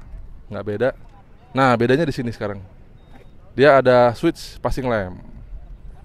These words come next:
Bisa dipakai pakai je-, telunjuk. Kalau yang lama kan cuman lampu jauh, lampu dekat saja. Bedanya sekarang juga ada di setang. Era setangnya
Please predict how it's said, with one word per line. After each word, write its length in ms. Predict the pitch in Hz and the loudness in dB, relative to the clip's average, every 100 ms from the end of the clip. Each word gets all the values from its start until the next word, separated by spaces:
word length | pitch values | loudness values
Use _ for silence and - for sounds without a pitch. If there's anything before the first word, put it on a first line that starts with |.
| - - - - - - - - | -18 -16 -16 -16 -18 -20 -20 -14
Bisa 160 | - 110 | -8 -6
dipakai 400 | 104 101 107 - - - - - - - - | -4 0 4 4 4 -4 -8 -12 -10 -8 -6
pakai 320 | - - 107 | -4 0 2
je-, 160 | 104 110 - - - | 0 -2 -8 -8 -4
telunjuk. 320 | 113 120 120 - - - - - - - - - - - - - - 101 | 2 2 2 -2 -10 -10 -8 -8 -6 -6 -4 -6 -6 -6 -4 -4 -4 0
Kalau 160 | 107 | 2
yang 80 | 113 | 4
lama 240 | 117 143 147 | 4 4 2
kan 160 | 160 156 - - | 2 -2 -8 -4
cuman 320 | 123 120 113 - - - - - - - - - - - - - | 0 2 0 -4 -8 -6 -6 -6 -8 -10 -8 -6 -4 -4 -4 -4
lampu 240 | - 104 113 | -4 -4 2
jauh, 160 | 120 | 4
lampu 160 | 120 104 | 4 2
dekat 240 | 98 104 | -2 -4
saja. 320 | 104 98 95 87 - - - - - - - - - - - - | -4 -4 -6 -8 -12 -14 -14 -14 -16 -14 -14 -14 -14 -14 -12 0
Bedanya 480 | 131 143 151 233 240 - | 6 8 8 6 4 0
sekarang 480 | - 156 202 220 202 135 | 2 6 6 4 0 0
juga 320 | 143 170 151 | 4 8 8
ada 160 | 151 | 8
di 160 | 180 196 185 | 6 4 0
setang. 400 | - 127 98 - - - - | 0 0 -2 -10 -12 -12 -2
Era 160 | 143 147 | 4 4
setangnya 560 | - 147 156 190 202 | 6 6 6 4 4